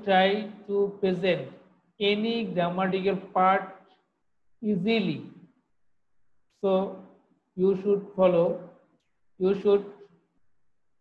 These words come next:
visit my channel regularly. So my dear students,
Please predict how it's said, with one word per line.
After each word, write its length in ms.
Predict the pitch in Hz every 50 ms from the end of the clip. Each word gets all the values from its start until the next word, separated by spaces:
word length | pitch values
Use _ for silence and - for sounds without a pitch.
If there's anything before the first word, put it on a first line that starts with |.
| _ 165 151 170
visit 340 | 190 185 175 185 190 175 - - - - - _ _ _ _ _ _ _ _ - 170 165
my 140 | 170 175 175 170 - -
channel 460 | - 185 185 185 190 190 190 202 214 - - - _ _ _ _ _ _ _
regularly. 760 | 180 170 180 175 175 180 180 185 185 185 180 180 190 202 185 - - _ _ _ _ _ _ _ _ _ _ _ _ _ _ _ _ _ _ _ _ _ _ _ _ _ _ _ _ _ _ _ _ _ _ _ _ _ _ _ _ _ _ _ _ _ _ _ _ _ _
So 100 | - 190
my 160 | 185 185 190 190
dear 180 | 185 208 208
students, 560 | 208 - 226 202 214 214 214 214 - - -